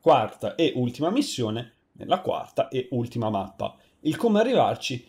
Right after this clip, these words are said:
ve lo voglio lasciare indovinare a voi. Comunque in futuro, quando farò la mia guida missioni anche per queste, non vi preoccupate, le coprirò per intero sul come, dove e quando vanno fatte. Detto ciò,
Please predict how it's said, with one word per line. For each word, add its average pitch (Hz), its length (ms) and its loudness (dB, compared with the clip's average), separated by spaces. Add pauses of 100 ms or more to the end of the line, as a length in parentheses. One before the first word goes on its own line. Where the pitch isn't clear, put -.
(160)
ve 202 100 6
lo 226 100 10
voglio 135 320 6
lasciare 131 400 2
indovinare 117 460 2
a 117 60 2
voi. 101 280 -2 (380)
Comunque 185 480 6
in 143 160 4
futuro, 139 440 0
quando 156 280 6
farò 151 280 8
la 110 100 4
mia 107 220 0
guida 131 220 0
missioni 131 460 0
anche 143 180 -2
per 214 200 0
queste, 120 360 -2
non 151 160 4
vi 127 100 0
preoccupate, 131 600 -4
le 120 100 -4
coprirò 123 500 2 (380)
per 156 160 6
intero 131 400 4
sul 127 300 -4
come, 123 260 2
dove 113 200 0
e 113 40 -6
quando 110 320 -2
vanno 104 300 -2
fatte. - 460 -16 (640)
Detto 208 300 4
ciò, - 340 2